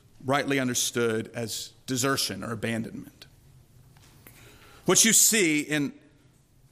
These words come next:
these dark realities of marriage, wh-, whether it's abuse or abandonment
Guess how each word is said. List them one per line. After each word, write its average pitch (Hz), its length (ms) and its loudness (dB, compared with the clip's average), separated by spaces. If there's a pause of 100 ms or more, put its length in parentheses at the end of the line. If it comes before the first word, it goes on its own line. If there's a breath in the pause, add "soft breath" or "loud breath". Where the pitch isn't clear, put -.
(440)
these 151 200 2
dark 175 360 2
realities 156 640 0
of 110 120 -10
marriage, 123 520 -4
wh-, 139 280 -4
whether 135 280 0
it's - 360 -4 (320 soft breath)
abuse 143 640 -2
or 123 160 -6
abandonment 127 840 -2